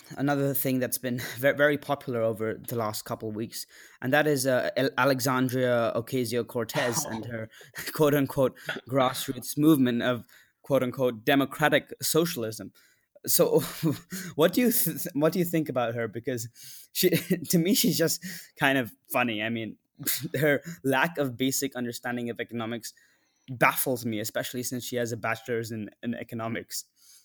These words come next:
Speaker 2: Well, I, I like to first give a shout out to the, uh, to the Democratic Socialists I'm in a comment section war beef with.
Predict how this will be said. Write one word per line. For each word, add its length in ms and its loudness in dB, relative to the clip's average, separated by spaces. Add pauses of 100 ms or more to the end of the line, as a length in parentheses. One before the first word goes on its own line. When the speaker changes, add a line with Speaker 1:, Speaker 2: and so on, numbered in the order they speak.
(340)
Speaker 2:
Well, 140 8
I, 140 10
I 120 10
like 160 10
to 80 0
first 300 4
give 100 4
a 60 4
shout 300 6
out 180 4
to 140 -2
the, 140 4
uh, 80 2
to 140 -2
the 80 0
Democratic 520 2
Socialists 540 -4
I'm 100 -4
in 80 -2
a 40 -4
comment 280 -4
section 400 -6
war 160 -4
beef 300 -8
with. 380 -12